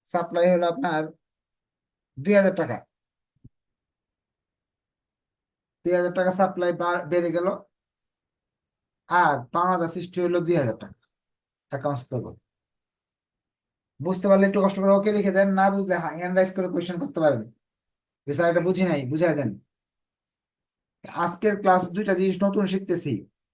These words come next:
এক, আগে ক্যাপিটাল থেকে সব বাদ দিয়ে দিতাম আর যোগ করতাম,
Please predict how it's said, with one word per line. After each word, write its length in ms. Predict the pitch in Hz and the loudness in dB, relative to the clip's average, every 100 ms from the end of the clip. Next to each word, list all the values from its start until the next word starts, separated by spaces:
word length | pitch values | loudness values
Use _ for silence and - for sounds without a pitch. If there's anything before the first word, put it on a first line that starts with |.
| - - | -20 -8
এক, 380 | - 170 - - _ _ _ _ _ _ _ _ _ _ _ _ | 0 2 2 -4 _ _ _ _ _ _ _ _ _ _ _ _
আগে 400 | 165 175 196 180 | -2 2 2 2
ক্যাপিটাল 480 | 180 180 180 202 202 | 0 0 0 2 2
থেকে 160 | 196 196 | 2 0
সব 260 | 190 185 | 0 0
বাদ 220 | 175 185 | 2 0
দিয়ে 140 | 185 196 | 2 0
দিতাম 200 | 196 185 | 0 -4
আর 100 | 180 | -6
যোগ 240 | 170 190 | -4 -2
করতাম, 540 | 202 190 180 151 117 | 0 0 2 2 0